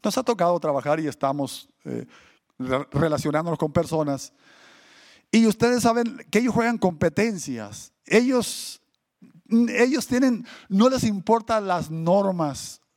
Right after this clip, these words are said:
los, lo moral, alabado Dios. Ellos solamente están comprometidos, no están comprometidos más bien con la integridad, con la verdad. Ellos roban,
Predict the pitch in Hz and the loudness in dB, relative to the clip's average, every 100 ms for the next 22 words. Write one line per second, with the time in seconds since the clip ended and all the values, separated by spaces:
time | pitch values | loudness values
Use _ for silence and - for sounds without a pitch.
0 | _ 160 170 175 170 - 165 165 160 160 | _ 0 2 2 0 -2 2 2 2 0
1 | 156 170 180 151 113 _ _ _ _ - | 0 0 0 -4 -12 _ _ _ _ 0
2 | 147 156 151 151 143 135 123 - - _ | 0 2 -2 -2 -2 -2 -4 -10 -18 _
3 | - - - - - _ 208 240 240 240 | -20 -20 -20 -20 -20 _ 0 2 2 0
4 | 233 233 220 233 233 220 196 185 165 220 | 0 0 2 2 2 0 0 -2 -2 2
5 | 226 208 - - - 170 175 208 226 226 | 2 2 -2 -16 -6 2 4 4 2 0
6 | 208 180 143 160 208 214 214 202 208 185 | 0 0 0 0 2 4 4 2 -2 -2
7 | 170 160 147 156 151 165 180 170 - _ | 0 -2 -2 0 0 0 0 -4 -16 _
8 | _ 151 143 139 131 151 156 - 202 226 | _ -2 -2 -2 -2 -2 -2 -4 -2 -2
9 | 175 139 156 185 143 107 | -4 0 2 2 0 -6